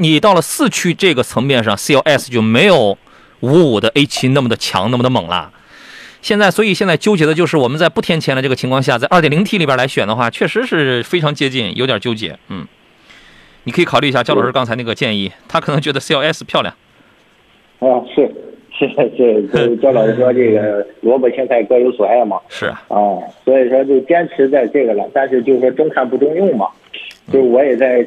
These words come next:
Speaker 2: 所以说我再考虑考虑，还得再考虑考虑。
Speaker 1: 行。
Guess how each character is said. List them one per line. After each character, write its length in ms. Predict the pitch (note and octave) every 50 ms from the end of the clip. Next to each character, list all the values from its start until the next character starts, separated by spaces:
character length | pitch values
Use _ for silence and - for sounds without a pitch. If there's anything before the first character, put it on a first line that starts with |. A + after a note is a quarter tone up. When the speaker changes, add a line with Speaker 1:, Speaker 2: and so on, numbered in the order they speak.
| - -
Speaker 2:
所 140 | C#3 C#3+
以 100 | C3+ B2
说 120 | - C3 C3
我 220 | B2 A#2 A#2 A#2 - - - - - _ _ _
再 100 | D3+ C#3
考 200 | - - - -
虑 120 | - G#3+ G#3+
考 80 | - F#3+
虑， 140 | D#3 C#3 - - - - - _
还 80 | - B2+
得 100 | B2+ A#2+ A#2 -
再 100 | - C#3+
考 220 | - - - A2
虑 140 | G#2 A#2 A#2+ G#2+ -
考 100 | - F#2
虑。 100 | F2+ G2+
Speaker 1:
行。 100 | G#2+ B2+